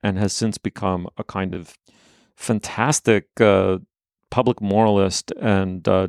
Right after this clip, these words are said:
journalist. Um, and essentially what he's writing about is Trump's America, but from a very interesting point of view, deep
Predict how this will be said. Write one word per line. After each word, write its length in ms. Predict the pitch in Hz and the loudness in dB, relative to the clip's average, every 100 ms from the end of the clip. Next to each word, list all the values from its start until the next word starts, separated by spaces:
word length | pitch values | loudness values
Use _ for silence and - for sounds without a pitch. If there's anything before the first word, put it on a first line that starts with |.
| 80 | -2
journalist. 640 | 107 110 104 95 95 - - - - _ - | 2 4 4 0 -2 -8 -16 -20 -20 _ 0
Um, 320 | 113 101 101 - | 2 2 -2 -2
and 120 | 120 | 0
essentially 360 | 117 175 165 131 | 2 2 4 4
what 100 | 107 | 4
he's 140 | 98 | 4
writing 200 | 107 104 | 4 4
about 180 | 95 92 | 4 2
is 100 | 95 | 0
Trump's 320 | - 110 101 | 0 0 2
America, 500 | 95 101 98 101 92 - | 2 4 4 2 -2 0
but 180 | 95 - | 0 0
from 440 | - 98 92 90 - _ _ _ _ _ - - _ - | 2 2 2 -6 -12 _ _ _ _ _ -20 -20 _ -6
a 80 | |
very 420 | 98 90 120 107 - | -4 4 6 6 2
interesting 560 | 104 104 - 95 92 - - | -4 -4 -4 -4 -6 -12 -8
point 240 | 110 98 | -2 -2
of 80 | 90 | -2
view, 340 | 90 92 92 - _ _ _ - - | -2 -2 -4 -8 _ _ _ -20 -6
deep 240 | 123 - | -4 -4